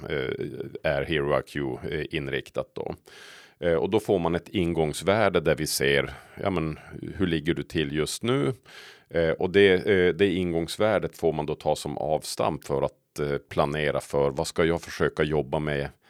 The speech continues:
för att stärka mitt psykologiska kapital. Någon kanske vill lägga fokus på hopp, någon vill lägga fokus på optimism, ytterligare någon på resiliens och egen förmåga och så här.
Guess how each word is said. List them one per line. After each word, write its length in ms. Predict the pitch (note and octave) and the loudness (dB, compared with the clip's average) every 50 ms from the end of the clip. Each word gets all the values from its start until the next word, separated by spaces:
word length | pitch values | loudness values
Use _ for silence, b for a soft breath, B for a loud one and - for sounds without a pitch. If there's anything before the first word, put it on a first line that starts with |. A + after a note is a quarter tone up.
| b b - | b b -6
för 60 | - | -4
att 60 | E2 | -4
stärka 420 | - - - E2+ D#2 D#2 - - E2+ | -2 2 4 4 4 4 4 2 2
mitt 200 | G2+ A#2+ - - | 2 2 -2 -2
psykologiska 640 | - - D#2 - - C2+ C2+ B1+ A#1 - - - - | -2 -2 -2 -2 0 -2 0 0 -2 -2 -4 -8 -6
kapital. 600 | - C#2 - - - - - - - - - - B B B B B B B | -6 -6 -4 -4 -6 -4 -2 -2 -2 -2 -6 -8 B B B B B B B
Någon 200 | E2+ F2 F2 E2+ | 0 2 2 2
kanske 260 | - F2 E2 - E2+ | 2 0 0 0 0
vill 160 | E2 E2+ D#2+ | -2 -2 0
lägga 220 | D#2 D#2 D2 C#2+ D2 | 0 -2 0 -2 -6
fokus 480 | - - D#2 D2 - - C#2 - - | -4 -4 -6 -6 -6 -8 -12 -12 -10
på 80 | - C2+ | -12 -8
hopp, 420 | - - A2 A2 G#2+ - - - | 2 4 4 4 4 2 -14 -8
någon 200 | D#2 D#2 D2 C#2+ | -6 -4 -4 -2
vill 120 | D2 C#2+ C#2 | -2 -2 -2
lägga 200 | C#2+ C2+ C2 C2+ | -2 -2 -4 -6
fokus 360 | - C2 B1 - - - - | -8 -8 -10 -8 -10 -12 -10
på 520 | _ - C#2 B1 A#1+ A#1 A#1+ C2 - - - | _ -4 -2 0 0 0 -2 -4 -4 -4 -6
optimism, 720 | - - - - C#2 C2+ D2+ F2+ G2+ F#2 - - - D#2 | -6 -6 -8 -8 -6 -2 0 0 0 0 -2 -8 -6 -6
ytterligare 480 | D#2+ D2+ - - C#2+ C#2 C#2+ C#2+ C#2 C#2+ | -8 -8 -6 -8 -6 -4 -2 -4 -4 -4
någon 160 | C#2 C2+ C2+ | -6 -6 -4
på 120 | - C#2 | -4 -2
resiliens 640 | C#2 C2+ - - C2 C2 A1+ A1+ B1+ B1+ B1 - - | -2 -2 -4 -4 -4 -4 -2 -2 -4 -4 -6 -4 -2
och 100 | A#1+ C2+ | -2 -2
egen 200 | C#2 C2 C#2 C2+ | 0 -2 -4 -6
förmåga 380 | - C2 C#2+ C#2 A1+ - G1+ | -6 -4 -4 -2 -4 -2 -4
och 60 | G#1+ | -4
så 100 | - - | -4 -4
här. 140 | - - - | -4 -6 -6